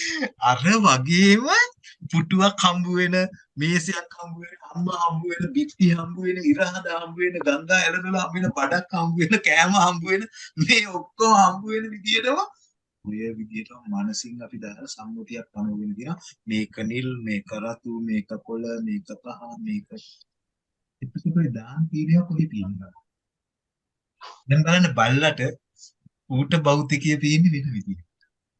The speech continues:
එතකොට බලන්න ඔබට වෙන විදිහකට. එතකොට අර වර්ණාන්ත ඡායයක් තියෙන කෙනෙක්ට තව විදිහකට.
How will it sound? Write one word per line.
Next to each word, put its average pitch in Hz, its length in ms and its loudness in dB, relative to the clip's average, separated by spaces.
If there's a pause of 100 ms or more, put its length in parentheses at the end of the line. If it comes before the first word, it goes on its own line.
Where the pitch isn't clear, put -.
(760)
එතකොට 180 280 4
බලන්න 226 360 6 (680)
ඔබට 196 380 6 (840)
වෙන 226 260 6
විදිහකට. 165 560 -2 (1200)
එතකොට 220 260 -2
අර 262 160 2
වර්ණාන්ත 254 560 4
ඡායයක් 240 400 -10
තියෙන 254 260 -6
කෙනෙක්ට 302 380 -8
තව 294 300 0
විදිහකට. 139 500 -4